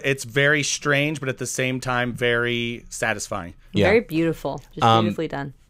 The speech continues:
Speaker 2: The other thing I thought I w-, did wanna mention that I thought was really, like, amazing about this film, the one thing they had to rely on computer effects for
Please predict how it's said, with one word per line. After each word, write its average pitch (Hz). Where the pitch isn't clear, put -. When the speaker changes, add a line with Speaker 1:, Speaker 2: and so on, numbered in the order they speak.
Speaker 2:
The 131
other 156
thing 160
I 123
thought 113
I 107
w-, 123
did 113
wanna 104
mention 98
that 87
I 95
thought -
was 87
really, 104
like, 87
amazing 98
about 85
this -
film, 87
the 123
one 139
thing 180
they 107
had 131
to 117
rely 101
on 95
computer 92
effects 87
for 87